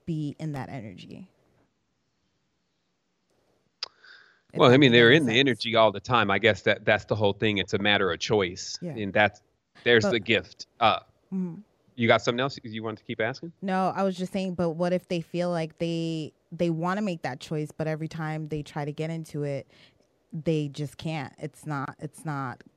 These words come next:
Speaker 1: kicking for them.
Speaker 2: There's really no such thing, to
Speaker 1: Mm.
Speaker 2: be honest. What's happening is, is that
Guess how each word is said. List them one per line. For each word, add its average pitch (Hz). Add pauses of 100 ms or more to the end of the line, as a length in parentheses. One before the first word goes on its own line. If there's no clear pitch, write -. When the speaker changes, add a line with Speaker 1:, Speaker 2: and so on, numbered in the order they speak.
(140)
Speaker 1:
kicking 180
for -
them. 85 (1500)
Speaker 2:
There's 147
really 165
no 135
such 117
thing, 90 (220)
to 127
Speaker 1:
Mm. -
Speaker 2:
be 107
honest. 95
What's 123
happening 127
is, 113
is 104
that 104